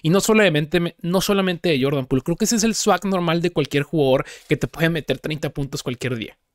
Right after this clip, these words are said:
Es el swag de Jordan Poole. Es algo que también caracteriza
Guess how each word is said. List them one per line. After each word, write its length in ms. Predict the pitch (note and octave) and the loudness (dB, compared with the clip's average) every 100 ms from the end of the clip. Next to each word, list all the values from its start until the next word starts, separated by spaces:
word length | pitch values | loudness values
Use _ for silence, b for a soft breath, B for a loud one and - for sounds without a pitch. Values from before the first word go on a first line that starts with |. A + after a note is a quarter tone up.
| _ _ B B B B B - | _ _ B B B B B -2
Es 220 | F#3+ - | 0 4
el 120 | A3 G3+ | 4 4
swag 420 | - F3+ E3+ D#3 | 2 4 2 2
de 160 | C#3+ C3 | 2 2
Jordan 280 | A#2+ A2+ | 0 -2
Poole. 300 | - A#2 - - | -4 -6 -6 -4
Es 180 | E3+ G3 | 0 2
algo 260 | G#3 F#3+ | 0 0
que 100 | F#3 | -4
también 260 | - C3+ D3 | -4 -2 -2
caracteriza 800 | F#3 E3 - A#2+ B2 D#3 - | 0 -2 -2 -2 0 -2 -4